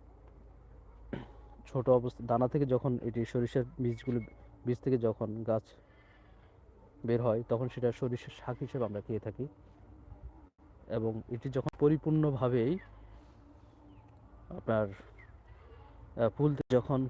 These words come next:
ফলে রূপান্তর হয়, তখন সেই সরিষার বীজ থেকেই আসলে, আহ, সরিষার তেল উৎপাদন করা হয়। তো বন্ধুরা, আহ, সবাই ভালো থাকবেন। শী-,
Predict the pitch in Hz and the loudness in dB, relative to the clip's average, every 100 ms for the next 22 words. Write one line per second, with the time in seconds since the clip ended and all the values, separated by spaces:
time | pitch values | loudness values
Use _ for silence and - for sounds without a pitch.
0 | - 131 135 139 131 123 123 113 110 113 | 4 6 6 4 4 2 2 2 0 0
1 | - 113 127 120 135 127 127 139 120 107 | 0 0 0 0 0 0 0 0 0 2
2 | 127 110 131 - - 143 139 123 - 117 | 0 0 -4 -2 -4 -2 2 2 2 0
3 | 127 - - - - - - 110 104 98 | 0 -8 -18 -18 -20 -16 -2 2 2 0
4 | 104 - - 127 - - - 113 113 120 | -4 -6 0 0 0 -6 0 2 2 -2
5 | - - 127 107 110 104 104 110 156 - | -10 -4 0 0 -2 -4 -2 -2 -4 -12
6 | - - - - - - - - - - | -20 -20 -20 -20 -20 -20 -20 -20 -20 -20
7 | - - - - - - - - - - | -20 -20 -20 -20 -20 -20 -20 -20 -20 -20
8 | - - 131 127 139 143 143 - - - | -20 -8 0 4 8 8 8 2 -18 -20
9 | - - - - - - - - 110 110 | -20 -20 -20 -18 -18 -18 -8 0 4 4
10 | 107 - 120 113 127 120 131 120 139 135 | 2 2 2 2 0 2 0 2 2 0
11 | - - - - - - - - - - | -6 -16 -18 -18 -20 -20 -20 -20 -20 -20
12 | - - - - - - - - - - | -20 -20 -20 -20 -20 -20 -20 -18 -18 -18
13 | - - | -12 -8